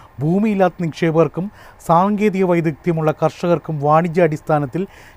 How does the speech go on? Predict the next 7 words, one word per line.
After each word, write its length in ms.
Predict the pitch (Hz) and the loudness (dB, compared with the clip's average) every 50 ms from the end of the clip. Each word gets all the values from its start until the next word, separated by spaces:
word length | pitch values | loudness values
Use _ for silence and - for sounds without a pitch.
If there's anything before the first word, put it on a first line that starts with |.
| - - 196 | -2 0 0
കൃഷി 180 | 208 - - | 0 2 2
നടത്താൻ 400 | 240 240 196 185 - - 180 180 - - | 0 2 2 2 2 2 2 2 2 2
അവസരമൊരുക്കുന്ന 840 | 151 147 160 175 165 - 208 196 175 170 160 151 - - 151 156 147 | 2 2 2 2 2 0 -2 -2 0 -2 -4 -4 -4 -4 -4 -4 -4
സഹകരണ 600 | - - 151 147 139 151 165 160 151 156 151 147 - - - - - - - - | -2 -2 -2 0 2 2 2 2 2 0 -2 -4 -6 -12 -20 -20 -20 -10 0 4
കാർഷിക 420 | 156 165 190 - - - 202 220 | 6 6 6 4 0 -2 -2 0
മാതൃകയാണ് 600 | 202 175 165 165 151 160 151 135 151 147 143 143 | 0 2 0 0 0 0 -2 -2 -2 -2 -2 -2
പദ്ധതി 460 | 139 - 139 123 139 135 156 202 233 | -2 -2 -2 -2 -2 -2 -2 -4 -4